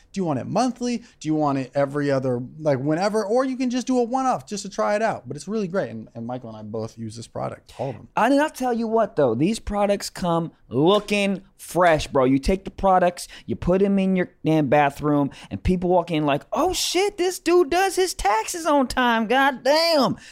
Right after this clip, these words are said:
Speaker 2: The products look insane, uh, packaged great. The branding's amazing. All the products smell incredible.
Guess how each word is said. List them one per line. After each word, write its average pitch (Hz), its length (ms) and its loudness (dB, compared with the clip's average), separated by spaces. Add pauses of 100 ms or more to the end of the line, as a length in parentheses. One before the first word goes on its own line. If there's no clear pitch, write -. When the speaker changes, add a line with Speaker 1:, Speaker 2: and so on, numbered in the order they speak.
Speaker 2:
The 143 80 0
products 170 400 2
look 170 320 2
insane, 143 640 0 (300)
uh, 131 300 4
packaged 180 560 0
great. 143 300 4
The 113 80 -2
branding's 160 420 0
amazing. 135 460 2 (100)
All 175 180 4
the 202 80 2
products 180 320 0
smell 135 360 0
incredible. 202 680 0